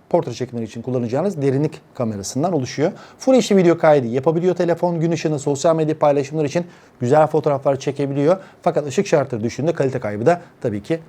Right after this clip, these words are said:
düşüyor. E, kalite de, e, ona bağlı olarak düşüyor. Ekrana <clears throat> damla çentik ile yerleştirilen ön kamera ise beş megapiksel çözünürlüğünde.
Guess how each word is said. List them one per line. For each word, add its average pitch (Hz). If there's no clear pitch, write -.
düşüyor. 101
E, 127
kalite 123
de, 170
e, 120
ona 123
bağlı 104
olarak 156
düşüyor. 101
Ekrana 214
<clears throat> 135
damla 170
çentik 185
ile 185
yerleştirilen 175
ön 202
kamera 180
ise 170
beş 175
megapiksel 127
çözünürlüğünde. 139